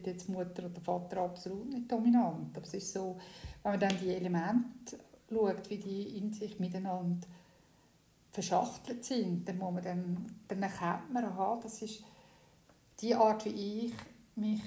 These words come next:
meiner Mutter oder meinem Vater gegenüber verhalte. Und das tut natürlich auch spiegeln, wie dann, wie meine Eltern sich mir gegenüber verhalten. Also, ähm,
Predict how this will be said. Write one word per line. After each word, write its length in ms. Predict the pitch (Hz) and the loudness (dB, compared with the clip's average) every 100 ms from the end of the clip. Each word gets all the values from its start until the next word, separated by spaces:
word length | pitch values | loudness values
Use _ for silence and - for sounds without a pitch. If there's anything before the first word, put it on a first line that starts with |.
| - - | -6 -2
meiner 280 | 202 190 185 | 0 0 -2
Mutter 360 | 190 214 226 254 | 0 -2 -2 -4
oder 100 | 214 | -2
meinem 180 | 202 | -2
Vater 320 | 190 196 202 - | 0 0 -2 -10
gegenüber 500 | 208 214 202 196 202 | -6 -2 -2 -2 -8
verhalte. 840 | - 170 160 180 220 294 - 285 262 269 | -8 -4 0 2 2 -2 -6 -6 -6 -4
Und 260 | 202 196 - - - - - - - - | -4 -4 -8 -18 -20 -20 -20 -20 -20 0
das 300 | 190 - - - - | 0 0 -6 -16 -6
tut 180 | 240 240 | -4 -2
natürlich 460 | 214 214 214 202 | -2 2 2 2
auch 180 | 185 196 | 0 0
spiegeln, 480 | 196 - 202 202 190 | -4 -2 0 0 0
wie 80 | 180 | -2
dann, 400 | 185 180 190 185 | -2 -4 -6 -6
wie 100 | 185 | -4
meine 380 | 185 180 185 | -4 -4 -6
Eltern 400 | 185 190 - - | -6 -8 -8 -6
sich 240 | 196 - 180 | -6 -8 -4
mir 180 | 180 196 | -4 -2
gegenüber 560 | - 190 202 190 - | -2 -2 -2 -4 -6
verhalten. 640 | 202 190 185 175 175 - 175 | -10 -2 0 0 -2 -6 -8
Also, 360 | 175 175 - - - - - - - - - _ | -6 -8 -8 -10 -14 -20 -20 -20 -20 -20 -20 _
ähm, 580 | 180 180 180 175 180 - | -6 -4 0 0 -2 -6